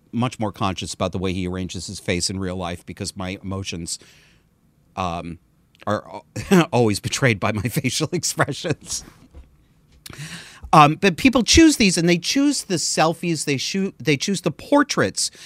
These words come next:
that they want to present to you as representative of them. Do you really believe that these choices you're seeing don't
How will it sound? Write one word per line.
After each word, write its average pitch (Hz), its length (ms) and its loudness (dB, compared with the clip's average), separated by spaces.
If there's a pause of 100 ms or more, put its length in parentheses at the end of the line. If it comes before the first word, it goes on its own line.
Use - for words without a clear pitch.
(160)
that 156 140 2
they 190 120 4
want 220 280 0
to 170 80 -6
present 147 420 -2
to 143 80 -8
you 151 400 0
as 127 240 -8
representative 107 720 -6 (120)
of 95 220 -6
them. 82 340 -6 (920)
Do 202 260 6
you 226 240 0
really 156 920 2 (200)
believe 95 520 0 (340)
that 120 140 -2
these 135 200 -2
choices 147 580 0
you're 110 100 -2
seeing 101 520 -2 (1200)
don't 139 400 2